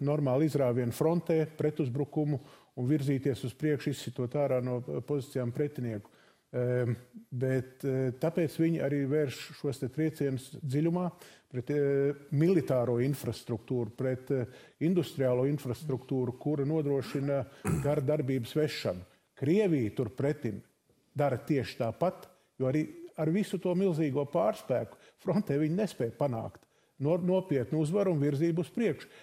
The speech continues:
Taču viņu izpildījumā, eh, šī te aizmugures, eh, infrastruktūras iznīcināšana ir genocīds. Tas ir pret civilo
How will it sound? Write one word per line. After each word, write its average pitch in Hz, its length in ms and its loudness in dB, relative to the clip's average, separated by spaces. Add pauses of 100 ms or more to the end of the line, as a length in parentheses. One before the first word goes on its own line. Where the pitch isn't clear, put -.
(200)
Taču 147 320 0
viņu 180 300 2 (340)
izpildījumā, 131 840 2
eh, - 720 -2
šī 156 220 2 (140)
te 170 140 4 (220)
aizmugures, 139 760 2
eh, 135 360 2
infrastruktūras 143 840 -2 (280)
iznīcināšana 139 1000 2 (260)
ir 131 200 0
genocīds. - 760 -2 (640)
Tas 135 220 0
ir 131 160 4 (840)
pret 139 240 2
civilo 202 840 4